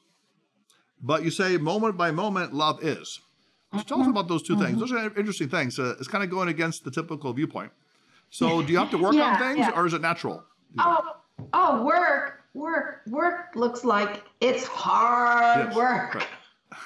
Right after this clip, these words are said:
Speaker 2: We have to strain and, and strain, <laughs> you know.
Speaker 1: Yes.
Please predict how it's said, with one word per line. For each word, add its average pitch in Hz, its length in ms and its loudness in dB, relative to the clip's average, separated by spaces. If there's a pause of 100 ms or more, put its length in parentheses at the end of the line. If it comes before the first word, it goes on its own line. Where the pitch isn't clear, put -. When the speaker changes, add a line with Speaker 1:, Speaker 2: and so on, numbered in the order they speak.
(200)
Speaker 2:
We 247 140 2
have 240 200 -2
to 185 160 -4
strain 240 920 0
and, 170 220 -2 (240)
and 165 240 -2
strain, - 600 -4
<laughs> - 80 -12
you 240 180 2
know. - 440 0 (320)
Speaker 1:
Yes. 92 220 -8